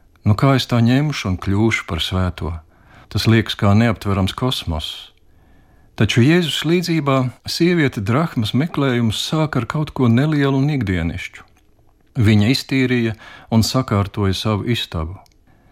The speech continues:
Un šī mazā detaļa Jēzus līdzībā tiešām ir ģeniāla. Sāc meklēt savas dzīves sudrabu,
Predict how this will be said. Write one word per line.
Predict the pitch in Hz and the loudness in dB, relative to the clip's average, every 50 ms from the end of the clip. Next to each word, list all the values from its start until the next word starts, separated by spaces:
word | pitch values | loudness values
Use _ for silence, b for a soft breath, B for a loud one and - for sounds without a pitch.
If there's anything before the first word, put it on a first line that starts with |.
| B B B B B B B B B | B B B B B B B B B
Un | - 131 - | 0 0 2
šī | - 180 180 | 4 4 4
mazā | 190 214 214 196 185 160 | 4 4 2 2 0 0
detaļa | 151 147 190 214 - - 147 123 117 117 | 0 -2 -4 -4 -4 -4 -2 -2 0 0
Jēzus | 135 160 170 165 139 - - 143 | 2 0 0 0 -2 -4 -4 -4
līdzībā | 151 170 180 180 170 165 147 131 131 127 - - - | -2 -2 -2 0 0 0 0 0 -2 -4 -4 -4 -2
tiešām | 160 165 156 - - 139 127 127 117 | -2 -2 -2 -2 -2 0 2 2 2
ir | 104 95 | 0 -2
ģeniāla. | 87 104 110 110 101 92 87 85 82 80 85 87 85 85 - _ b b b b b b b b b b b b | -2 0 0 0 0 0 -2 -2 -6 -8 -8 -10 -12 -14 -16 _ b b b b b b b b b b b b
Sāc | - - - - 175 165 156 - - | -10 -4 0 2 4 4 2 0 0
meklēt | - 117 135 170 185 - - 156 139 120 117 110 - | 0 2 2 2 0 -2 -2 0 0 0 0 -2 -6
savas | - - - 120 107 110 101 101 | -6 -4 -2 0 0 0 0 -2
dzīves | 95 101 143 165 170 147 127 127 - | -2 -2 0 0 2 0 0 -2 -4
sudrabu, | - - - 165 160 147 117 104 95 90 87 82 90 | -6 -4 -2 -4 -2 0 0 0 0 -2 -4 -6 -10